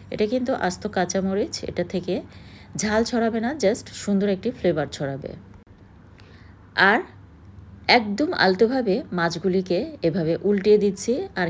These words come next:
খেয়াল রাখবেন মাছগুলি যাতে ভেঙে না যায়। তো আর আমি কিন্তু বেশিক্ষণ এটাকে রান্না করব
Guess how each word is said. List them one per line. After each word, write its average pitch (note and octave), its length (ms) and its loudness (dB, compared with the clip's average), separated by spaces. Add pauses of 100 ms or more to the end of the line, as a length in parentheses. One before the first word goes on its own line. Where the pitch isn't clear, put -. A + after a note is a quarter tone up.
খেয়াল E3+ 200 -2
রাখবেন E3 340 -2 (140)
মাছগুলি D#3+ 380 -2
যাতে D#3 240 -2 (220)
ভেঙে E3+ 420 0
না B2 60 -8 (100)
যায়। - 180 -10 (1000)
তো B3 60 8 (220)
আর G#3+ 80 6 (100)
আমি G3 140 4
কিন্তু B3+ 240 0 (120)
বেশিক্ষণ G#3+ 480 2
এটাকে G#3 240 0
রান্না E3+ 380 0
করব F3+ 160 0